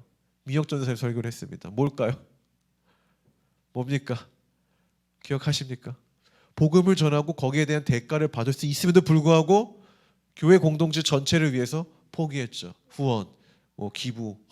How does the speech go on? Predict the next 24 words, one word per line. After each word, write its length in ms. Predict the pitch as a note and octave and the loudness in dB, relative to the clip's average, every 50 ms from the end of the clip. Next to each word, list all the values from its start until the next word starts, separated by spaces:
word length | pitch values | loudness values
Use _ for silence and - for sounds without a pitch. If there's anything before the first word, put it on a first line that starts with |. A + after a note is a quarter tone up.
| - | -14
헌금 400 | - C#3+ C3+ B2 A#2 A#2 G#2+ G#2+ G#2+ _ - | -12 -12 -12 -12 -12 -12 -12 -14 -16 _ -10
다 160 | - - - - - | -10 -10 -10 -8 -6
포기한 340 | D3 D3 C3+ B2+ A#2 G2 - | -4 -4 -4 -6 -10 -14 -14
거예요. 1000 | - - _ _ _ _ _ _ _ _ _ _ _ _ _ _ _ _ - - _ _ _ _ _ _ _ - | -18 -20 _ _ _ _ _ _ _ _ _ _ _ _ _ _ _ _ -20 -20 _ _ _ _ _ _ _ -18
다 140 | - - - | -16 -16 -16
포기-, 180 | - - A#2+ A2+ | -14 -14 -12 -10
그러니까 60 | A#2+ | -8
상황은 520 | A#2+ - - G#3+ G3+ G3+ G3 F#3 F#3 F3 D#3 | -6 -4 -4 -2 0 0 0 0 0 -2 0
설명하지 420 | - G3 F3+ F3+ F3+ F3+ F3 D3+ | 0 -2 0 2 2 2 2 0
않겠지만은 640 | B2 A#2+ - B2+ - - A#2+ A2+ A2+ A2+ A#2 C3 A#2+ - _ _ - - - - _ _ _ | -2 -2 -4 -6 -6 -6 -6 -4 -4 -4 -4 -6 -8 -10 _ _ -20 -20 -20 -20 _ _ _
다 160 | - - - - - | -16 -16 -14 -8 -6
포기했습니다. 520 | - C#3+ C3 B2 - - - - - - - | -6 -4 -4 -6 -6 -8 -14 -16 -18 -16 -10
그때 180 | - B2+ D#3 | -8 -6 -4
다 140 | D3+ D3+ C3+ | 0 0 0
상황 300 | B2+ - F3 F3 F3+ E3 | 0 -2 -2 -2 -4 -4
들었죠. 400 | D3 - A#2 A2+ - - - F2 - _ _ _ _ _ _ _ _ _ - | -4 -6 -8 -8 -10 -10 -16 -16 -16 _ _ _ _ _ _ _ _ _ -4
왜냐하면 340 | - D3+ D#3+ F3 F3 F3 E3+ | -2 0 2 2 0 0 -2
그것이 580 | - D#3+ C#3+ C#3+ F3 D#3+ - F#3+ G#3 G#3+ G#3 - - _ _ _ _ _ _ _ _ - | -2 -2 0 2 2 2 2 0 -2 -2 -6 -12 -20 _ _ _ _ _ _ _ _ -6
교회를 500 | - C3 C3+ C#3+ D3 D3 D#3 D3+ D3 C3+ | -2 0 2 4 4 4 4 2 2 0
위해 180 | B2 G#2+ E2+ - - _ _ _ _ _ _ _ - | -2 -2 -4 -8 -12 _ _ _ _ _ _ _ -12
하나님께 400 | - - F#3 F#3 F3 E3+ E3+ D3 | -6 -4 -2 -2 -2 -4 -6 -4
영광 400 | B2 A2+ B2 B2 C#3+ C#3+ C#3+ B2+ | -4 -6 -4 -6 -6 -6 -6 -6
돌리는, 460 | C3+ B2 A#2+ B2 C#3 C#3 A#2 F#2 - _ _ _ _ _ _ _ _ _ | -6 -4 -4 -2 -2 -2 -4 -4 -10 _ _ _ _ _ _ _ _ _
어, 260 | - - - - - | -20 -20 -18 -18 -20